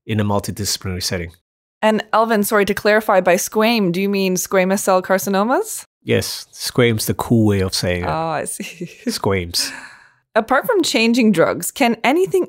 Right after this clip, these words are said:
Speaker 2: else be done with these patients?
Speaker 1: Yes. Look, you know,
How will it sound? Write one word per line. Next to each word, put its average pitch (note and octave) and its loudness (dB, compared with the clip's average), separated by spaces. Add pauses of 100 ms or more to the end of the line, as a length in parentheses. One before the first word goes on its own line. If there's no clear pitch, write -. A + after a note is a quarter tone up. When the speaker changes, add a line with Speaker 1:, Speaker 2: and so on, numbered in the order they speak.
Speaker 2:
else A3 2
be F#3+ -4
done D#3 0
with - -8
these - -8
patients? - -8 (220)
Speaker 1:
Yes. - 0 (300)
Look, C#3+ 0 (100)
you C#3 4
know, C#3 4